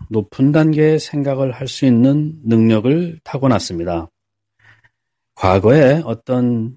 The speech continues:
기억들을 생각해내는 것, 또 감정의 표현으로서의 생각, 또 믿음과 확신으로서의 생각 등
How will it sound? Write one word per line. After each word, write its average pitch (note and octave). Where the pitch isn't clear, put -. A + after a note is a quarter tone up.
기억들을 C3+
생각해내는 G#2+
것, B2+
또 G2
감정의 A2
표현으로서의 B2+
생각, G#2
또 G2
믿음과 G#2+
확신으로서의 C3+
생각 C3+
등 A#2+